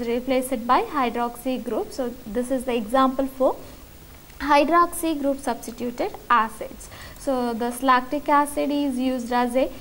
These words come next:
food preservative as well as curing agent and,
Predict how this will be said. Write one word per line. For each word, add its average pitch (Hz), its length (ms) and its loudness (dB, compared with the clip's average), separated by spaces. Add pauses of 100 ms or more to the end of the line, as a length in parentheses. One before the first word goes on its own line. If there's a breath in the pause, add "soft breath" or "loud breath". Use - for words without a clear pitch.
(200 loud breath)
food 320 200 0 (100)
preservative 254 800 4
as 233 200 2
well 240 160 -2
as 233 260 -2 (160)
curing 302 440 2
agent 254 520 -2 (100)
and, 247 400 2